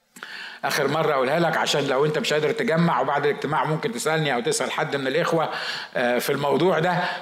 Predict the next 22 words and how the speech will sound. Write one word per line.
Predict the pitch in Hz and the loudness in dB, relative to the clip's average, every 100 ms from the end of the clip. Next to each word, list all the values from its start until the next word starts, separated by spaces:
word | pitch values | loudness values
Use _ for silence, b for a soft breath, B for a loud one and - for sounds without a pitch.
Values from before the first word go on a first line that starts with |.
| - | -2
تقول | 180 | 0
لي: | 196 | 2
"بس | 160 - | 2 2
أنت | 233 214 | 2 2
بتقول | 185 180 220 240 | 2 2 2 4
إن | 196 175 | 4 2
حتى | 180 247 233 | 2 0 0
وصايا | 202 220 240 | 0 2 0
العهد | 196 196 196 196 | 0 0 0 2
القديم | 175 190 233 196 B B B | 2 2 2 0 B B B
م-، | 185 | -2
م-، | 196 180 185 175 | -2 0 -2 0
إحنا، | 170 165 180 151 | 0 0 0 0
إحنا | - 165 | 0 2
ما، | 160 160 151 | 2 2 0
ما، | 147 156 151 | 0 0 0
المسيح | 147 147 147 147 139 180 | 0 0 -2 0 0 0
ما | 170 | 0
كسرهاش، | 170 - 165 151 226 135 - - B B B 139 | 0 0 0 0 2 0 -2 -6 B B B 0
أو | 139 | 2
يعني | 156 143 147 131 | 2 2 0 0
هو | 185 196 180 | 2 4 2